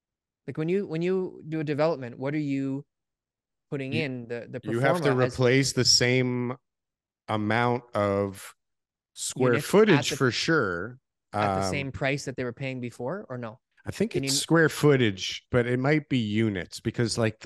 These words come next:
Speaker 2: all the older units are so much bigger. I think there's
Speaker 1: Yeah.
Speaker 2: some, something there. But anyways, like, you have to replace something similar to what's there, plus the parking,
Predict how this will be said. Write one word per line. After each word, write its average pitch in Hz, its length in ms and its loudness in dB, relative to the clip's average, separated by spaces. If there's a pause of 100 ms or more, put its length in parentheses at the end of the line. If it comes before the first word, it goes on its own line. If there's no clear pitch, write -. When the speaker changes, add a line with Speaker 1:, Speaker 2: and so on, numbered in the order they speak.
Speaker 2:
all 156 120 4
the 156 140 4
older 123 500 4
units 110 600 -6
are 98 80 -8
so 117 200 -2
much 101 280 -6
bigger. 123 600 -2
I 107 40 -4
think 143 300 -6
there's 113 280 0
Speaker 1:
Yeah. - 80 -2
Speaker 2:
some, 107 500 -2
something 110 680 -4
there. 87 300 -2
But 107 120 -2
anyways, 113 540 0
like, 101 240 -4
you 123 100 2
have 160 160 4
to 160 80 0
replace 139 540 2 (520)
something 143 640 0
similar 123 680 -2
to 117 160 -4
what's 110 260 -2
there, 101 380 -4
plus 123 340 -2
the - 120 -6
parking, 107 880 -4